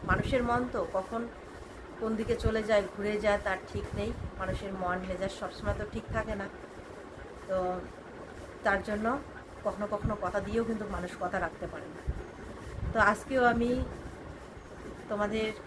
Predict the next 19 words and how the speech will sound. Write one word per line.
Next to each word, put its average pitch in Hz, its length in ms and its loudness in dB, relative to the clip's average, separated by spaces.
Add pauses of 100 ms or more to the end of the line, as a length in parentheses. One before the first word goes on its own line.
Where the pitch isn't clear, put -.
কমেন্টগুলো 208 500 2 (100)
দেখেছি, 226 440 0 (760)
তোমরা 220 240 2
ভালোবেসে 196 460 -2
আমাকে 196 300 0
বলেছিলে 180 500 0
বারবার 175 380 0 (340)
যে 190 180 -8
"তুমি 196 280 -2
ক-, 180 300 -4
কোনো 190 200 -4
কমেন্টে 180 380 -4
রিপ্লাই 180 320 -4
দিও 185 180 -4
না, 226 100 -2
কোনো 196 260 -6
ভিডিও 180 280 -8
করো 165 240 -6
না।" 160 100 -12